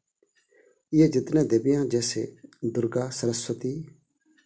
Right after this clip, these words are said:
काली से लेकर कलापाट, कधन बूढ़ी, कोणाखाई बूढ़ी, कमगांव बूढ़ी आदि सबको मानते हैं।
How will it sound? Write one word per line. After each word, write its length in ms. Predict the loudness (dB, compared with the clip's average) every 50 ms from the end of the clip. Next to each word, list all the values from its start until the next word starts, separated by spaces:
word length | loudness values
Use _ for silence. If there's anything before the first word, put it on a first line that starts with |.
| _ -10
काली 260 | -8 -4 0 0 0
से 180 | 2 2 2 4
लेकर 320 | 4 4 4 2 -4 -10 -10 -16 -20 _ -8
कलापाट, 540 | -6 -4 -4 -4 -6 -6 -8 -8 -10 -10 -10
कधन 280 | -8 -6 -4 -4 -2 -2
बूढ़ी, 260 | -2 -2 -2 -4 -8 -10 -14 -20 _ _ _ _ _ _ _ _ _ _
कोणाखाई 420 | -2 0 0 0 2 2 2 0 2
बूढ़ी, 260 | 2 0 -2 -2 -2
कमगांव 460 | -4 -4 -4 -4 -2 0 0 0 0
बूढ़ी 180 | 2 0 0 0
आदि 500 | 0 -4 -4 -4 -4 -4 -4 -6 -10 -16 _ _ -12
सबको 440 | -10 -10 -10 -12 -8 -8 -8 -6
मानते 420 | -4 -6 -6 -6 -8 -8 -6 -6 -6
हैं। 340 | -6 -8 -12 -16 -18 -20